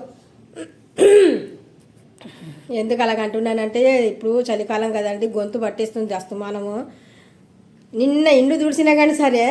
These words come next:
కెమెరా పట్టుకొని తీస్తే ఇంకా మా ఇండ్లు ఇప్పుడు అసలు నేను తడుగుడు పెట్టానేమో అనుకున్నట్టు ఉంది కదా, తుడిచానేమో అనుకుంటున్నా. చీపురు పెట్టి తుడిచాను అంతేగాని ఇంకా ఇండ్లు తూడలేదు. చూస్తున్నారా ఫ్లోరింగ్ ఎంత నీట్‌గా ఉంది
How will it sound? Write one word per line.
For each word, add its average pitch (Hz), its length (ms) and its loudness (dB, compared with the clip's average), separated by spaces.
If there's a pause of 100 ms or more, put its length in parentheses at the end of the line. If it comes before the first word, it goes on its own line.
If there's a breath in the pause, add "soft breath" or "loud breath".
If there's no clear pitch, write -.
(440)
కెమెరా 262 520 2
పట్టుకొని 277 440 2
తీస్తే 294 320 0 (120)
ఇంకా 247 260 2
మా 269 80 4 (200)
ఇండ్లు 254 220 0 (140)
ఇప్పుడు 269 180 0
అసలు 240 220 2
నేను 277 160 2
తడుగుడు 226 280 -2
పెట్టానేమో 262 500 2
అనుకున్నట్టు 254 460 0 (100)
ఉంది 233 180 0
కదా, 220 180 0
తుడిచానేమో 254 600 -2
అనుకుంటున్నా. 233 500 -4
చీపురు 262 320 -4
పెట్టి 269 220 0
తుడిచాను 254 340 -2
అంతేగాని 240 500 -2
ఇంకా 262 220 2
ఇండ్లు 240 240 -2
తూడలేదు. 240 440 0 (580 loud breath)
చూస్తున్నారా 262 460 0 (100)
ఫ్లోరింగ్ 269 500 4
ఎంత 269 260 -2 (140)
నీట్‌గా 285 500 2
ఉంది 277 140 2